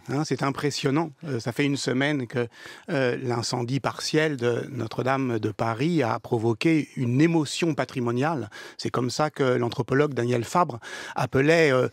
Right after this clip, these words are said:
les, les, les catastrophes sans victime humaine, parce que c'est quand même impressionnant de voir l'écart entre l'émotion, euh, sincère, euh, intense, mondiale, et, euh,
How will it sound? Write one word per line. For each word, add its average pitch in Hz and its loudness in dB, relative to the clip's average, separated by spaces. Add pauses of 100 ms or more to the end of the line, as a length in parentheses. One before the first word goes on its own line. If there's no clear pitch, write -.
(200)
les, 127 2
les, 147 -2
les 147 0
catastrophes 156 0
sans 143 0
victime 131 0
humaine, 143 2
parce 117 -4
que 131 -2
c'est 113 -2
quand 143 2
même 143 0 (100)
impressionnant 160 2
de 156 0
voir 135 2 (240)
l'écart 156 4
entre 127 0
l'émotion, 131 2
euh, 113 -4 (100)
sincère, 185 -2
euh, 95 -4
intense, 147 0 (240)
mondiale, 123 0 (440)
et, 139 6
euh, 110 0